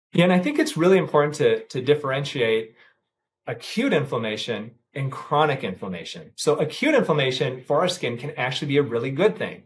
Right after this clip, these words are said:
So for example, if you get a cut on your skin, our body heals it by creating acute inflammation around it to help protect it so that it heals. When you get laser treatments, when you get chemical peels, when you get microneedling, all these treatments are creating an acute injury or acute inflammation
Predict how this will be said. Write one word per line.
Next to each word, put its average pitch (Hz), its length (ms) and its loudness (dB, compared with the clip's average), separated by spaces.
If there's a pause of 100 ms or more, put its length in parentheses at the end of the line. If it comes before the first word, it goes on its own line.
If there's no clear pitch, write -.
(240)
So 139 160 -2
for 156 100 2
example, 160 340 2
if 101 120 -4
you 175 80 -2
get 190 120 2
a 175 60 -2
cut 226 320 -2
on 127 140 -4
your 120 80 -4
skin, 120 480 -6 (200)
our 139 120 2
body 151 260 2
heals 220 300 2
it 131 80 -4
by 127 140 0
creating 135 280 -4
acute 156 340 -8
inflammation 156 600 -2
around 113 400 -2
it 180 260 0 (140)
to 147 80 0
help 131 180 2
protect - 420 -4
it 123 160 2
so 143 140 -4
that 135 100 -2
it 156 100 -2
heals. 127 640 -4 (320)
When 165 200 4
you 220 100 0
get 220 200 4
laser 220 320 0
treatments, 95 480 -8
when 147 160 0
you 196 80 0
get 196 220 -2
chemical 185 360 -2
peels, 180 420 -2
when 131 140 -4
you 156 120 -4
get 180 160 -4
microneedling, 160 840 -2 (280)
all 196 220 2
these 233 220 -2
treatments 165 420 -4
are 139 100 -4
creating 147 340 0
an 127 60 -6
acute 226 580 -8
injury 131 520 0
or 120 140 -2
acute 190 380 -6
inflammation 147 800 -4